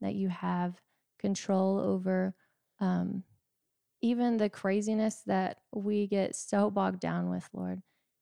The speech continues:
that we just hand it to you and we say, "Have your way, Lord," that we are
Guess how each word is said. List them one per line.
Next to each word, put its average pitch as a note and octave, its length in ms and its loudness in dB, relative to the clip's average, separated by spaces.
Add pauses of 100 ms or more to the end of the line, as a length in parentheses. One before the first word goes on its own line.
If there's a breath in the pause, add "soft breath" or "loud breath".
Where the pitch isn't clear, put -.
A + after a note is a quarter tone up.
(280)
that G3+ 80 0
we G#3+ 100 2
just G#3+ 160 0
hand G3 260 0
it - 120 -4
to G#3+ 120 -2
you F3+ 600 0
and F#3+ 160 -2
we G3 160 -2
say, F#3+ 240 -4
"Have F3+ 240 -4
your F#3+ 160 -2
way, F3+ 200 -2
Lord," F#3 420 -8
that G3+ 200 -8
we G3 280 -2
are F#3 340 -6